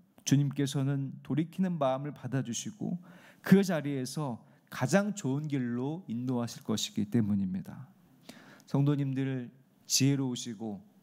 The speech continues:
또 많은 경험도 있으시고 또 어떻게 가야 될지도 잘 알고 계시지만, 어떤 판단을 내리실 때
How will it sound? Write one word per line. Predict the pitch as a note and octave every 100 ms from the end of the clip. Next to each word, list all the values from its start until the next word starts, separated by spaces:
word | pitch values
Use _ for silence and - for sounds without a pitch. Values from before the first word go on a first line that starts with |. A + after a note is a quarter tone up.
| _
또 | D3
많은 | A2+ A2 D#3 E3+
경험도 | C3+ C#3 C#3+
있으시고 | C3 - A2 A2 - A2 - - _ _
또 | C3
어떻게 | A2+ - - D#3+
가야 | - B2+ C3+
될지도 | C3+ - C3+
잘 | B2+ - C#3
알고 | G2+ A#2+ C#3+
계시지만, | A#2+ - - - A#2 A#2+ G2+ - - - - - -
어떤 | - C3
판단을 | D#3 D#3+ D#3 D#3+ C#3+
내리실 | A2+ A2+ A2
때 | - A#2 G#2 -